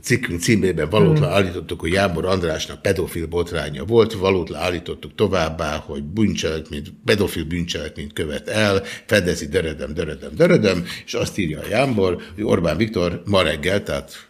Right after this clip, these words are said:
Speaker 1: ez a, ez közreadáshoz képest már nem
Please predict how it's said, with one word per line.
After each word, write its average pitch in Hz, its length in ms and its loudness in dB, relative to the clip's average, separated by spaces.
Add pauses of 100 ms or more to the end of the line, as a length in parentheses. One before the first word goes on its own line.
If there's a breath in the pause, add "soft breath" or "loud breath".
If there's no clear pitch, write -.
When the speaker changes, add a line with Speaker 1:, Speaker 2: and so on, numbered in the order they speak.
(220 loud breath)
Speaker 1:
ez 82 120 -12
a, 82 300 -8
ez 90 200 -6 (340)
közreadáshoz 76 760 -4
képest 73 420 -8
már - 160 -10
nem 80 220 -10